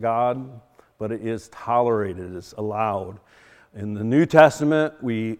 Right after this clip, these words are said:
uh, uh, learn a better way, okay? Uh, the way it was intended from the beginning. And so, but that's a, that's a change. It has to be implemented gradually if it's cultural. I was just talking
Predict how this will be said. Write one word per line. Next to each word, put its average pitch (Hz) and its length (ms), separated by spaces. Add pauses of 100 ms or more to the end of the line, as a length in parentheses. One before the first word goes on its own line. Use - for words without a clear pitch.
uh, 104 220
uh, 113 120 (320)
learn 123 500
a 120 100
better 117 340
way, 104 400 (520)
okay? 98 320 (340)
Uh, 98 180
the 95 100
way 110 200
it 117 120
was 107 180
intended 120 640
from 113 180
the 113 60
beginning. 107 640 (580)
And 101 200
so, 107 240
but 107 260
that's 120 300
a, 160 260
that's 147 240
a 165 200 (260)
change. 170 480
It - 420
has 139 300
to 147 100
be 135 120
implemented 131 680
gradually 113 680
if 101 120
it's 117 160 (120)
cultural. 117 640 (300)
I 101 100
was 101 140
just 123 180
talking 120 540